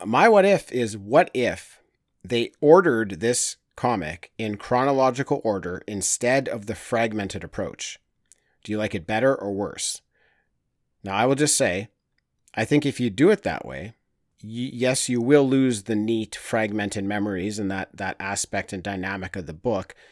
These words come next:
But personally, I feel like this story would work better being told in order.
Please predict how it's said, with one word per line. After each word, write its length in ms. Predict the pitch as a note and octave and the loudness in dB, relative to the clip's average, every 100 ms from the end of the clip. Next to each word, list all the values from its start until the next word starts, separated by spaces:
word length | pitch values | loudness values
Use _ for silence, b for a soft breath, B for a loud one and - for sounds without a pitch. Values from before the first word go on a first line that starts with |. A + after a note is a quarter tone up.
| b b b | b b b
But 260 | B2 A#2+ _ _ | -2 -2 _ _
personally, 600 | - D3 D#3+ D#3 C#3 A#2+ - | 0 2 2 2 2 0 0
I 120 | - | -2
feel 460 | A2+ - - D3+ D#3+ | -2 -6 0 6 6
like 280 | D3 B2 G2+ | 6 2 0
this 200 | C#3+ D3+ | 0 0
story 760 | - - C#3+ C#3+ D2+ A#1+ E2+ _ _ _ _ _ _ | -2 0 2 2 0 -8 -18 _ _ _ _ _ _
would 220 | A2+ C3 A2+ | -2 0 2
work 340 | A#2+ D3+ G2 | 2 2 2
better 340 | A2 C3 G2 | 0 2 0
being 260 | F#2+ G#2 G2+ | -2 -4 -4
told 280 | - A2 G#2 | -4 -4 -4
in 100 | F2+ | -6
order. 480 | F2+ F#2 B1 - | -6 -6 -10 -18